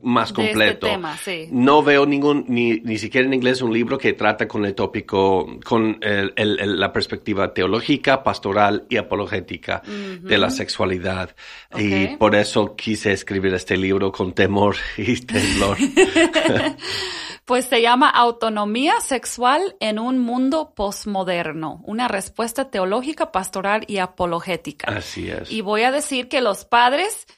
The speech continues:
Speaker 2: tenemos que enseñarles teología a nuestros
Speaker 1: Sí.
Speaker 2: hijos, tenemos que a veces pastorear a nuestros hijos
Speaker 1: Sí.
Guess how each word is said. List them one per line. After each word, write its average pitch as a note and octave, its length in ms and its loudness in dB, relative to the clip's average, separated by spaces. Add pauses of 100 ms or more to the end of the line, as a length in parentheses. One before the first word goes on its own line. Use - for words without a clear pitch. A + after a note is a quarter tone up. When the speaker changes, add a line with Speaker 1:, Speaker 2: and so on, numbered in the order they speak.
(160)
Speaker 2:
tenemos B3 300 -4
que D4 80 0
enseñarles A3+ 760 -4
teología G#3+ 580 4 (640)
a A3 80 2
nuestros A#3 300 2
Speaker 1:
Sí. C4 80 0
Speaker 2:
hijos, D4+ 180 0 (180)
tenemos B3 320 -2
que C4+ 100 0
a A3+ 80 4
veces C4+ 260 -2
pastorear B3 680 4
a E4+ 60 2
nuestros D#4+ 360 -2
hijos G#4 340 -2
Speaker 1:
Sí. F#3+ 320 -6